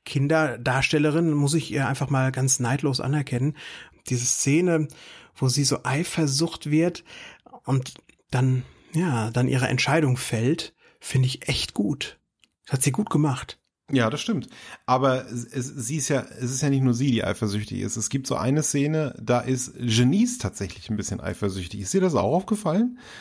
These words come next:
Speaker 2: Da schaut sie so Kirk und Miri hinterher, die diesen Labor gerade verlassen und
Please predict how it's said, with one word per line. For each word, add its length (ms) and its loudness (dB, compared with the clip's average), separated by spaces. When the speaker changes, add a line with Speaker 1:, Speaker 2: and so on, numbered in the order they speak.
Speaker 2:
Da 140 0
schaut 300 0
sie 100 0
so 220 4
Kirk 440 0
und 360 0
Miri 360 4
hinterher, 560 2
die 140 0
diesen 400 0
Labor 380 2
gerade 260 0
verlassen 640 -2
und 520 -2